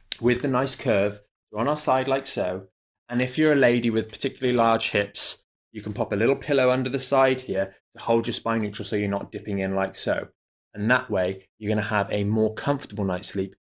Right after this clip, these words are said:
and everything is going to be a little bit more symmetrical. The one danger with going to sleep in a position where you're very much hunched up is, number one, well, there's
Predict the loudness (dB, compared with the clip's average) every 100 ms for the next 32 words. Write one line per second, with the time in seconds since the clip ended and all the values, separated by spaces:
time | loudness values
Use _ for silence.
0 | _ -4 -4 -4 -2 -2 0 -2 -4 0
1 | 0 2 0 -2 -4 -6 -4 -4 -4 -4
2 | -12 -14 -20 _ _ _ _ -2 2 4
3 | 4 2 4 4 4 4 2 2 2 2
4 | 2 0 0 2 2 0 -4 0 -2 -2
5 | -2 -2 -2 -4 -2 0 0 0 2 4
6 | 4 4 0 2 0 2 2 2 2 -2
7 | -4 -10 -8 -2 -2 2 0 2 -2 -4
8 | -8 -10